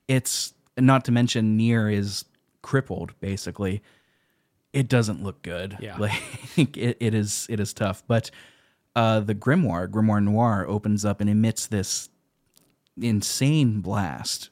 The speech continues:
Speaker 1: uh, which we get taken to this semi-conscious realm with Weiss and Noir.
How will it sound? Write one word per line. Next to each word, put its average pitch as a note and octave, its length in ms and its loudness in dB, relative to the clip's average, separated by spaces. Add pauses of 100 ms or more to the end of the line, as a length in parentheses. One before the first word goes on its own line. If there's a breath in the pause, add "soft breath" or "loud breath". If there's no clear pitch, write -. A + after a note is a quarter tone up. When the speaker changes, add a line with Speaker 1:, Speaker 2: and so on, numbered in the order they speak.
Speaker 1:
uh, G#2+ 180 0
which G#2+ 460 -2 (580)
we A2 180 0
get A2 160 -2
taken B2+ 460 4
to A2+ 140 0
this G#2+ 360 0 (1080 soft breath)
semi-conscious A#2+ 1500 0
realm G#2 720 0 (360)
with - 260 -2 (180)
Weiss G#2+ 420 0
and G2+ 140 0
Noir. F#2+ 400 -4